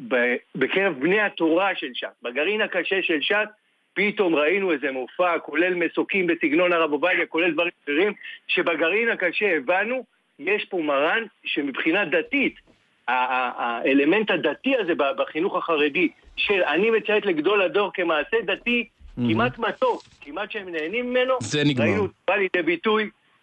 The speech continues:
Speaker 1: גם ב-, לא, זה ראינו את זה בא לידי ביטוי בגושים.
Speaker 2: בגושים,
Speaker 1: בתוך
Speaker 2: כן.
Speaker 1: הגוש, בתוך הגוש של,
Speaker 2: אבל
Speaker 1: של,
Speaker 2: הוא,
Speaker 1: של
Speaker 2: אבל
Speaker 1: הליטאים.
Speaker 2: אולי זה החריג
Speaker 1: אבל
Speaker 2: שמעיד
Speaker 1: בגדול
Speaker 2: על ה-,
Speaker 1: האחדות
Speaker 2: כן.
Speaker 1: החרדית,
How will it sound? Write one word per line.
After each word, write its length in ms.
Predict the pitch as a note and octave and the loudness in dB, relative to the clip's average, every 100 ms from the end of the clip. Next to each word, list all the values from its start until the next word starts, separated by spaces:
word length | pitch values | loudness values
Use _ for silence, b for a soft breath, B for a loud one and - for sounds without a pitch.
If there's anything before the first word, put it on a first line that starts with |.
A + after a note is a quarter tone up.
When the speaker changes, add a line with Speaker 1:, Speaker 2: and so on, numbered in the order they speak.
| - | -4
Speaker 1:
גם 280 | D3+ F#3 D#3+ | -2 0 -2
ב-, 60 | F3+ | -2
לא, 180 | D#3+ E3+ C3+ | 0 0 0
זה 60 | F#3 F#3 | -2 0
ראינו 240 | F#3+ G3+ | 0 -2
את 40 | |
זה 100 | F3 | -4
בא 100 | E3 F3+ | -2 0
לידי 220 | E3+ E3+ | 0 0
ביטוי 260 | D#3+ G3+ | -2 0
בגושים. 540 | D#3+ C#3 C3 - C#3+ B2+ - | 0 0 -2 0 0 -2 -2
Speaker 2:
בגושים, 480 | A2+ A#2 C#3 G#3+ C3+ | 0 2 2 2 2
Speaker 1:
בתוך 140 | A2+ | 2
Speaker 2:
כן. 120 | A#2 G2 A#2+ D3 | -2 -2 -2 -2
Speaker 1:
הגוש, 140 | F3 D#3+ _ _ - | -2 -2 _ _ -4
בתוך 320 | D#3+ A3 F#3+ | 0 0 0
הגוש 300 | F3+ F#3 E3 | -2 0 0
של, 240 | F3+ E3 D3+ D3 | 0 2 2 2
Speaker 2:
אבל 140 | - C#3 | 0 2
Speaker 1:
של, 60 | D3 | 2
Speaker 2:
הוא, 100 | D3+ C3+ C#3 | 2 2 0
Speaker 1:
של 260 | - D3 C#3 | 0 2 2
Speaker 2:
אבל 80 | - | 2
Speaker 1:
הליטאים. 200 | D#3+ E3+ F3 | 2 2 2
Speaker 2:
אולי 140 | F3+ | 0
זה 140 | E3+ F3+ | 0 0
החריג 360 | D#3+ D3+ D#3+ | 0 2 2
Speaker 1:
אבל 100 | D3+ | 2
Speaker 2:
שמעיד 280 | E3 D3 C#3+ C#3+ | 2 2 2 2
Speaker 1:
בגדול 120 | C#3+ | 2
Speaker 2:
על 80 | C3+ | 2
ה-, 140 | B2+ | 2
Speaker 1:
האחדות 160 | A#2 A2+ | 0 -2
Speaker 2:
כן. 80 | A#2 | -4
Speaker 1:
החרדית, 400 | A2 A2 G2 | -6 -8 -10